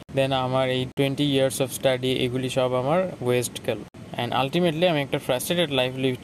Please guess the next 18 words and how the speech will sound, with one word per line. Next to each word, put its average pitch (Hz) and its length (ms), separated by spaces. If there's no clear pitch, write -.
করতেছি, 127 440
কারণ 151 220
আমি 139 220
এই 139 80
জিনিসটার 143 420
জন্য 139 200
মেন্টালি 131 460
প্রিপেয়ার্ড 143 400
ছিলাম 165 320
না। 104 140
And 123 200
এখান 139 260
থেকে 143 220
হয়তো 139 280
যে 139 200
আউটপুটটা 135 640
আসতেছে 127 640
ultimately, 127 580